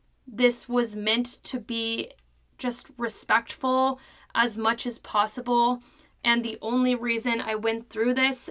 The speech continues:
is because I genuinely think that there are things here that are potentially putting people in unideal scenarios with food, exercise, and body image. And as a dietitian, I just feel it is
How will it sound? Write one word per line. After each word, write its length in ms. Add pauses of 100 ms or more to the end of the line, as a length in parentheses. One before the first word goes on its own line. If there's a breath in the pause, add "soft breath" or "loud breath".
is 260
because 640
I 160
genuinely 720
think 380
that 180
there 180
are 120
things 440
here 460
that 280 (100)
are 400 (720 soft breath)
potentially 720
putting 420
people 520
in 260
unideal 720
scenarios 880
with 200
food, 420
exercise, 720
and 180
body 320
image. 400
And 300
as 320
a 60
dietitian, 680
I 120
just 320
feel 320
it 180
is 320